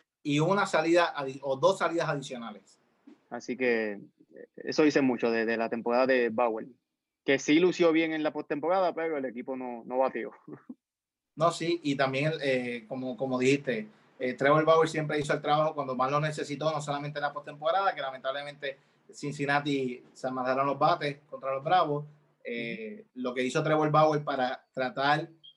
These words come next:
Speaker 1: de llevar a Cincinnati a los playoffs, que finalmente lo logró, eh, fue totalmente clave, impresionante.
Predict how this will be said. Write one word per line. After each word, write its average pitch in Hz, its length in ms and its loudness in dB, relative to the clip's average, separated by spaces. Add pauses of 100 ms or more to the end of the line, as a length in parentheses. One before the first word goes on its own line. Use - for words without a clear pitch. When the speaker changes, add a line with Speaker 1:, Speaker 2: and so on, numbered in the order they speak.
(140)
Speaker 1:
de 131 180 -2
llevar 135 540 0
a 135 100 -10
Cincinnati 143 600 -4
a 143 60 0
los 135 120 -6
playoffs, 143 340 -6
que 131 140 -8
finalmente 131 460 -6
lo 143 120 2
logró, 143 460 2 (240)
eh, 120 120 -8
fue 147 520 2 (200)
totalmente 147 520 0
clave, 160 400 2
impresionante. 143 840 -4